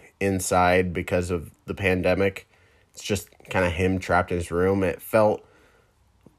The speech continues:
it basically felt like what a lot of us were feeling. Like, there was a, uh, a, a really self-aware <laughs> game that he played. He was, like, uh, acting like a Twitch streamer, basically.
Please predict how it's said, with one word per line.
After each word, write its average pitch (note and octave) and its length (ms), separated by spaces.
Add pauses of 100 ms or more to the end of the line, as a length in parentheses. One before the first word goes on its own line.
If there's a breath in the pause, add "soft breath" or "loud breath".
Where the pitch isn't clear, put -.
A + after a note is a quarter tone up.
(140)
it A2+ 180
basically D3+ 360
felt A#2+ 220
like G#2+ 180
what G#2+ 200
a G#2 100
lot F2+ 280
of D2 100
us D2 220
were C#2+ 120
feeling. C2+ 540
Like, D#2+ 320
there F#2 160
was F2+ 200
a, E2+ 320 (840 soft breath)
uh, D#2+ 400 (100)
a, E2+ 220
a A2 100
really A#2+ 260
self-aware G2+ 680
<laughs> - 20
game F#2 580 (520 soft breath)
that F#2 240
he F#2+ 120
played. F2+ 400
He F2+ 120
was, F2+ 180
like, F2 260
uh, E2 300
acting F2+ 300
like E2+ 140
a E2 60
Twitch F2+ 260
streamer, F2 420
basically. E2+ 680